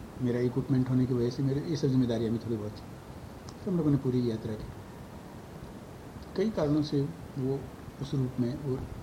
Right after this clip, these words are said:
ट्रूप तो नहीं चल सका, रविशंकर छोड़ के चले गए। शांतिवर्धन और ये लोग जो आए थे, बड़े कलाकार, ये लोग सब छोड़ के चले गए, छियालीस के अंत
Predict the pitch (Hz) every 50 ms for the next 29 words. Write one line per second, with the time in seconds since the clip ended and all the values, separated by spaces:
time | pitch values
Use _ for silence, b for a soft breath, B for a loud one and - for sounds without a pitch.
0 | - - 135 127 - - 143 131 131 131 127 127 131 123 123 127 131 - - -
1 | - - - - - - - - 135 139 135 - - - - - - - 139 127
2 | 127 127 - 127 127 131 131 - - - - 120 110 113 - 113 107 - 104 98
3 | 107 104 104 - - - - - - - - - - - - - - - - -
4 | - - - - - 131 123 120 117 120 113 117 117 113 113 117 120 117 117 117
5 | 117 117 117 117 117 120 120 120 120 117 123 123 120 123 120 110 110 113 113 -
6 | - 107 101 - - - - - - - 117 110 113 120 117 117 117 - - 113
7 | 113 107 107 - - - - - - - - B B B B B B - - -
8 | 139 120 127 123 - - 113 - - 113 104 107 - 117 - 104 98 98 98 -
9 | - - - - - - - - - - 113 110 113 113 110 - - - 120 110
10 | - 117 117 117